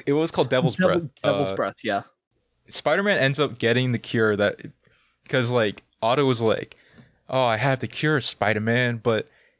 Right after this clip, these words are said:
Speaker 1: you can't have it until Osborn dies or is exposed or whatever." But Peter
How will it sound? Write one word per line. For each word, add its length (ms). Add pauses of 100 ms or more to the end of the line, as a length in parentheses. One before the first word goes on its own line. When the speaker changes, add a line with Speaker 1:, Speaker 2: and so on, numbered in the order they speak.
Speaker 1:
you 100
can't 260
have 280
it 100
until 300
Osborn 580
dies 560 (420)
or 260
is 240
exposed 500
or 60
whatever." 360 (560)
But 240
Peter 400